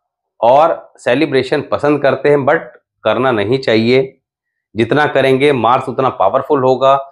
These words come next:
जितना पावरफुल होगा उतना शनि, बुध और केतु को परेशान करेगा। शनि क्या है? सीधा कनेक्शन टेंथ हाउस से है, करियर का है, तो करियर रिलेटेड चैलेंजेस आएंगे। मंगल यही आपका वर्षफल कुंडली में सिक्स्थ हाउस में आ गया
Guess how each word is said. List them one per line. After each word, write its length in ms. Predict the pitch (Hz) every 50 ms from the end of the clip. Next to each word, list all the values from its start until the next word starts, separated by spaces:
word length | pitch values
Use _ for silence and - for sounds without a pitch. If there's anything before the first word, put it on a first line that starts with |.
| _ _ _ _ -
जितना 240 | 117 117 147 165 165
पावरफुल 520 | 160 - 131 131 139 147 143 - 160 143
होगा 380 | 127 127 139 131 131 143 147 151 147 151 - - _ _ _ _ -
उतना 320 | 131 131 - 170 175 180 -
शनि, 600 | - - 123 123 151 170 170 117 87 - - _ _ _ _ _ _ _ _ _ _ - 104
बुध 180 | 139 165 160
और 280 | - - 131 135 131 -
केतु 280 | - 117 110 - 151 135
को 100 | 139 139
परेशान 420 | - 113 104 101 - 131 135 135
करेगा। 480 | 120 139 131 135 131 123 135 135 139 135 - - _ _ _ _ _ _ _
शनि 300 | - - 156 165 175 185
क्या 180 | 180 175 160 147
है? 180 | 143 156 160 151
सीधा 300 | - 135 120 120 143 139
कनेक्शन 500 | 139 135 127 123 - - 147 147 147 143
टेंथ 280 | - 113 110 117 120
हाउस 280 | 117 127 123 127 123 -
से 60 | 143
है, 140 | 131 127 135
करियर 420 | 131 - - 101 104 117 127 131 131
का 140 | - 135
है, 120 | 123 123 131
तो 120 | 127 120
करियर 260 | - _ - 107 117
रिलेटेड 340 | 123 135 123 113 - - 110
चैलेंजेस 440 | _ - 92 95 104 113 131 127 127
आएंगे। 340 | 127 120 123 120 123 127 127 127 _ _ _ _ _ _ _ _ _ _ _ -
मंगल 460 | 101 104 110 127 135 147 151 190 196 190
यही 340 | 165 151 147 147 175 185 - - -
आपका 500 | 117 123 123 127 - - - 156 156 165 170 - - - _ _ _ _ _ _ _ _ _ _ _ _ _ _ _ _ _ _ _ _ _ _ _ _ _ _ _ _ _ _ -
वर्षफल 500 | 107 110 127 156 180 175 - - 220 214
कुंडली 320 | - 160 151 147 147 156
में 120 | 156 160 147
सिक्स्थ 340 | 151 - 156 151 - - 135
हाउस 200 | 123 123 117 -
में 80 | 123 117
आ 100 | 107 107
गया 300 | 107 107 120 120 120 127